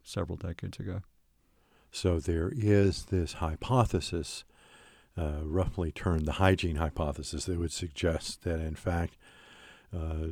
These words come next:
Speaker 2: we should be exposed as infants
Speaker 1: Mm-hmm.
Speaker 2: to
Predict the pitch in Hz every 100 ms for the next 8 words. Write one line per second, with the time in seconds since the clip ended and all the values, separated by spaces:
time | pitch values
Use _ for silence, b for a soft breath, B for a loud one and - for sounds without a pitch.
0 | 87 110 147 156 90 90 85 - 98 85
1 | 76 95 113 104 - - 87 85 80 -
2 | - - - - 98 85 80 80 76 -
3 | - - - _ _ - 117 135 - -
4 | - - - 90 110 - 80 80 78 78